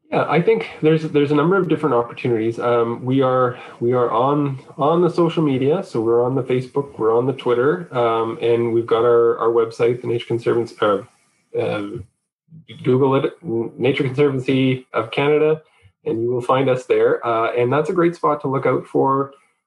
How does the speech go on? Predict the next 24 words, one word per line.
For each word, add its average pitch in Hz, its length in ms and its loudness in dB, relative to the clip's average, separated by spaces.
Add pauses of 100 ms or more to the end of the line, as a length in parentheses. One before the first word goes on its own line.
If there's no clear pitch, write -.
Uh, 110 300 0
w-, - 420 -2
we 117 120 -2
have 120 160 0
a - 20 2
lot 113 180 2
of - 60 0
webinars 139 920 0
that 117 120 2
are, 113 320 2
that 113 180 0
are, 107 300 0
um, 110 220 -8 (140)
that 113 180 -6
kinda 120 200 0
highlight 123 380 0
some 123 140 -2
of 110 60 2
the - 60 0
different - 220 -6
work 170 200 0
that 151 120 0
we 151 100 2
do. 147 380 2